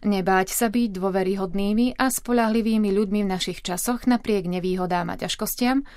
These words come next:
a s radosťou zdôvodňovať pred svetom svoju nádej. Toniolovi išlo predovšetkým o človeka. Vo svojich spisoch, najmä z oblasti ekonómie, hovorí o rovnakej dôstojnosti každého človeka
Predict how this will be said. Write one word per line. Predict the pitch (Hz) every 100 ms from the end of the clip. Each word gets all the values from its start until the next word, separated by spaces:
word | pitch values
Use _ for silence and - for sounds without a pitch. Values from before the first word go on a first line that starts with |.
| - - -
a | - 214
s |
radosťou | 254 294 302 - 214
zdôvodňovať | 185 170 214 247 247 196 185 185 -
pred | 208 226
svetom | - 202 208 196 196
svoju | 180 180 180
nádej. | 175 175 170 - - 185 - _ - - - -
Toniolovi | 349 311 214 196 208
išlo | - - 180 175
predovšetkým | 185 180 - 175 - 180 175
o | 208
človeka. | - 185 175 - - - - - - - - -
Vo | 330
svojich | - 269 262
spisoch, | - - 214 - 240 220
najmä | 190 185 180
z | -
oblasti | 220 202 196 - -
ekonómie, | 208 233 233 233 233 240 254 254 - - 233
hovorí | 240 254 254 254
o | 208
rovnakej | 220 233 233 233 190
dôstojnosti | 180 190 - 214 214 214 214
každého | - 190 185 190 190
človeka | - 214 208 208 180 170